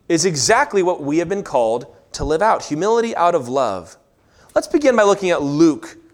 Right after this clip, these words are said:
fourteen, verses seven through eleven. "Now he told a parable to those who were invited.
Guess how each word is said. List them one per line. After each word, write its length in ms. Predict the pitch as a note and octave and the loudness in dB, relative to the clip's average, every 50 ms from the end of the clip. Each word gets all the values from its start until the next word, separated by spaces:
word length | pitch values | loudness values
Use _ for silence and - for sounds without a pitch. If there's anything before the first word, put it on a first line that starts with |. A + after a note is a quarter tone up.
| _ _ _ _ _ | _ _ _ _ _
fourteen, 720 | _ - - E3+ F3 E3+ E3+ - - D#3+ C3 G#2 F2+ D2+ D#2 - _ _ _ _ _ _ _ _ _ _ _ _ | _ -2 2 2 2 2 0 -4 -6 -6 -6 -8 -10 -14 -18 -20 _ _ _ _ _ _ _ _ _ _ _ _
verses 260 | - C3+ - - B2 | -6 -4 -4 -2 0
seven 300 | - - D3+ C#3+ D3+ D3+ | 2 2 2 2 0 -2
through 180 | C#3+ D3+ D3+ D3+ | -2 0 0 2
eleven. 440 | C3+ C3 A#2+ G#2+ F2 E2 D#2 D#2 E2 _ _ _ _ _ _ _ _ _ _ _ _ _ _ _ _ _ _ _ _ _ _ _ _ _ - - - - - | 2 0 0 -2 -4 -10 -14 -18 -20 _ _ _ _ _ _ _ _ _ _ _ _ _ _ _ _ _ _ _ _ _ _ _ _ _ -20 -20 -18 -8 -6
"Now 80 | A2 | -2
he 100 | A#2 D#3+ | 0 0
told 240 | D3+ E3+ F#3 F#3+ F#3 | 2 2 2 2 2
a 60 | F3+ | 2
parable 500 | - - - G#3 A3+ A#3+ A3 F3+ E3 D3 | 0 0 2 4 4 4 4 4 4 2
to 100 | - D#3 | 2 2
those 280 | C#3+ D#3 D#3 D#3+ D#3 - | 4 4 4 4 4 4
who 80 | F3 D#3+ | 4 4
were 160 | D#3+ D#3+ D#3 | 6 6 4
invited. 580 | D3+ D3+ C3 D3+ D3+ F3 G3 E3+ A#2+ F2+ D#2 | 4 2 2 2 4 4 2 0 -2 -4 -8